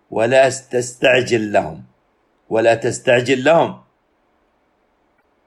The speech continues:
وهكذا النبي صلى الله عليه وسلم طبق ذلك في دعوته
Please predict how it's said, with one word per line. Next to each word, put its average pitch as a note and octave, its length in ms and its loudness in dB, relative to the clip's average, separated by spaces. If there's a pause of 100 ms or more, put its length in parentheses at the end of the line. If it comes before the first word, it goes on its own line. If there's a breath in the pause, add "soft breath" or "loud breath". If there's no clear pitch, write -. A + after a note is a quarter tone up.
(960)
وهكذا A#2+ 480 0
النبي A#2 420 -2
صلى G#2+ 240 -2
الله A2 420 4
عليه G2 120 0
وسلم B2+ 760 -2
طبق C#3 460 -2
ذلك G#2 680 0 (1500)
في A#2 160 -6
دعوته A#2 960 0